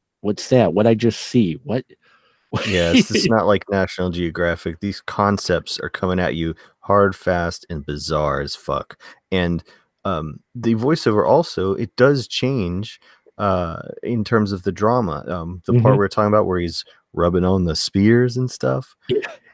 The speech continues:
Speaker 2: it slows down and the space between the <laughs> words gets more because he's, like, having a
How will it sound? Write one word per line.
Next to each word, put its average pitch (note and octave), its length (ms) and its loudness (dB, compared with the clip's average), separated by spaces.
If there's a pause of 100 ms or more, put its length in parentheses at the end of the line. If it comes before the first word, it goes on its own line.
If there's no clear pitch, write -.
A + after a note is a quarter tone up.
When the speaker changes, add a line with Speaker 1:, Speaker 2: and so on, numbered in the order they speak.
(300)
Speaker 2:
it - 160 -4
slows A2+ 600 2
down G2+ 560 2
and F2+ 200 -4
the F2 60 -2
space - 380 0
between A2+ 360 0
the G#2 100 4
<laughs> F2+ 120 -2
words A#2 400 0
gets F#2 260 -4
more G#2 300 0
because F2+ 340 -6
he's, G2 220 -2
like, F2 260 2 (200)
having E2+ 340 0
a D2 80 -4